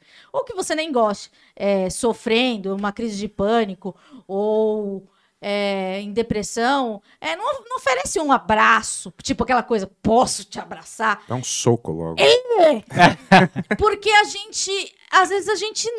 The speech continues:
Speaker 1: não quer isso, sabe? Às vezes, às vezes a gente não é do toque, né? Então, acho que talvez perguntando o que que eu posso fazer por você, talvez você, é, receba uma resposta ou não.
Speaker 2: É.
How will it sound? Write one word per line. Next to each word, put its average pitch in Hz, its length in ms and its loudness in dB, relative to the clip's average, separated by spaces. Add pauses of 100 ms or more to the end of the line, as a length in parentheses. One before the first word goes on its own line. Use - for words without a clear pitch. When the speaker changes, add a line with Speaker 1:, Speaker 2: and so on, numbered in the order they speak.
(120)
Speaker 1:
não 539 180 -8
quer 392 320 4
isso, 233 380 -4
sabe? 240 420 4
Às 196 140 0
vezes, 269 280 0
às 359 120 2
vezes 311 140 -6
a 370 40 -10
gente 370 180 -8
não 494 220 -4
é 311 100 2
do 359 140 -6
toque, - 480 -10 (300)
né? 214 260 -6 (180)
Então, 262 460 -6
acho 320 180 -4
que 294 140 -12
talvez 302 320 0
perguntando 294 800 -4
o 294 40 -10
que 302 180 -4
que - 80 0
eu 262 40 0
posso 233 300 -2
fazer 269 460 2 (240)
por 285 120 -4
você, 277 600 -2
talvez 339 340 -6
você, 370 480 -2 (500)
é, 311 680 -2 (160)
receba 370 360 -2
uma 247 180 0
resposta 208 640 -4
ou 381 220 -4
não. 254 220 -4 (300)
Speaker 2:
É. 85 240 -8